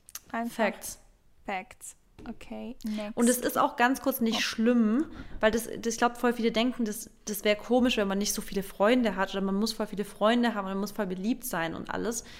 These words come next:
Speaker 1: Null.
Speaker 2: Und ich glaub, das ist einfach, also es ist einfach nicht so, weil ich glaub nicht, dass man, ähm, sein Glück von der Anzahl der Personen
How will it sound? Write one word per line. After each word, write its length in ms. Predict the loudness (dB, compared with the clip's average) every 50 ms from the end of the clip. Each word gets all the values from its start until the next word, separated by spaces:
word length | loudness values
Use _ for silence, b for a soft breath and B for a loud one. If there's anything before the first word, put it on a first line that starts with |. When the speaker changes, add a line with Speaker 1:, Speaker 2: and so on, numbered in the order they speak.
| B B B B
Speaker 1:
Null. 260 | 8 8 8 8 8
Speaker 2:
Und 80 | 6 6
ich 160 | 4 4 0
glaub, 380 | 2 4 4 4 4 2 2 0
das 200 | 0 0 0 0
ist 440 | -4 -4 -4 -2 0 0 -2 -2 -2
einfach, 380 | -4 -4 -2 -4 -8 -8 -8 -6 -4
also 220 | -4 -4 -4 -4 -2
es 20 | -2 -2 -2
ist 60 | 0
einfach 280 | -2 -2 -2 -2 -4 -6
nicht 220 | -4 -6 -6 -6
so, 140 | -6 -4 -2 -2
weil 80 | -2
ich 80 | -2 0
glaub 260 | 2 2 2 4 2
nicht, 240 | 0 0 0 0 -2
dass 160 | -4 -2 -2
man, 240 | -2 -2 -2 -4 -6 B B B B B B B
ähm, 360 | -2 0 0 0 0 -2 -2
sein 300 | -2 -2 -2 -2 -2 -4
Glück 260 | -2 -2 -2 -2 -2
von 220 | -4 -6 -4 -2 0
der 120 | 0 0
Anzahl 300 | 0 0 0 0 0 0
der 80 | 0 0
Personen 920 | -2 -4 -4 -2 -2 0 0 0 0 0 0 -2 -4 -6 -6 -8 -10 -12